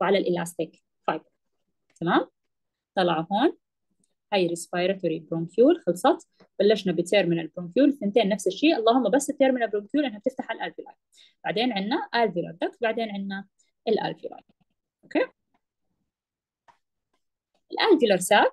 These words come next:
اللي هي جروب اوف الفيولاي اوبن انتو ا كومون سنترال سبيس. طلعوا هاي الدوائر الصغيره هي الالفيولاي،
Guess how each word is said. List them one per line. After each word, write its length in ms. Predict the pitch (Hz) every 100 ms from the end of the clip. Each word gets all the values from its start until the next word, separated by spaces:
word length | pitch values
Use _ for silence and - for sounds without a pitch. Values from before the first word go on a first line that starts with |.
| -
اللي 120 | 311
هي 220 | 302 269
جروب 340 | 202 254 226 175
اوف 120 | - -
الفيولاي 520 | 311 277 294 294 311 269
اوبن 320 | 320 302 285
انتو 220 | 269 254
ا 40 | -
كومون 440 | - 240 240 240 - -
سنترال 640 | - 220 208 208 196 190 -
سبيس. 440 | - 165 - - _ - -
طلعوا 320 | 226 156 151 _ _ _ _ _ _ _ _ 233
هاي 200 | 294 349
الدوائر 540 | 220 220 240 247 202
الصغيره 600 | 190 185 240 277 311 294 285
هي 160 | 269
الالفيولاي، 600 | 208 - 165 147 - -